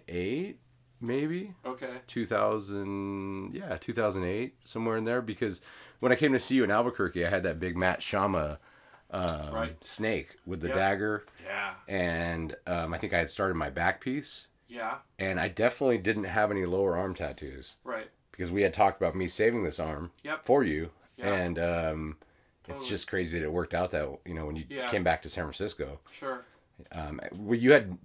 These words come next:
Speaker 1: actually retired from tattooing at the time.
Speaker 2: I, yeah, I
Speaker 1: You
Speaker 2: mean,
Speaker 1: know.
Speaker 2: I, I just, I, I wasn't pursuing it full time.
Speaker 1: Right.
Speaker 2: Like, I, I was like that for a long time. Like, even at Stay Gold in Albuquerque, I wasn't there every damn day.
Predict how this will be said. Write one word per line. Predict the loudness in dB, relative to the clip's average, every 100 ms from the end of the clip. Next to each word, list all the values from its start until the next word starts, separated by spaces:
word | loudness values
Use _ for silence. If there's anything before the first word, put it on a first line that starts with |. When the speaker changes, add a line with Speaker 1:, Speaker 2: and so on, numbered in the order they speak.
| -2
Speaker 1:
actually | -2 0 0
retired | -2 0 2 4 2
from | -2 -4
tattooing | -2 -2 0 2 2
at | -2
the | -6
time. | -4 -2 -2 -4 -10 _ _ _ -20 _ -4
Speaker 2:
I, | -2 -2 -6
yeah, | 0 2 4
I |
Speaker 1:
You | 6
Speaker 2:
mean, | 6
Speaker 1:
know. | 6
Speaker 2:
I, | 2 -2 -10 -10
I | -8
just, | -6 -8 -10 -14 -20 _ _ -8
I, | -6 -6
I | -6 -4
wasn't | -4 -6 -8
pursuing | -8 -10 -8 -10 -10 -10
it | -12 -14
full | -12 -8
time. | -6 -6 -8 -14 _ _
Speaker 1:
Right. | 2 4 4 -2
Speaker 2:
Like, | -6 -6
I, | -4 -2
I |
was | -2 -4
like | -4 -6
that | -6 -10
for | -8 -8
a |
long | -6 -6 -6
time. | -8 -10 -10 -12
Like, | -12 -10
even | -10 -10 -10 -8
at | -10 -10
Stay | -12 -12 -8
Gold | -6 -6 -6
in | -8
Albuquerque, | -6 -8 -10 -14 -14 -12 -8
I | -8
wasn't | -8 -12 -14 -10
there | -8 -6 -8
every | -10 -10 -10 -12
damn | -12 -12 -12
day. | -10 -10 -10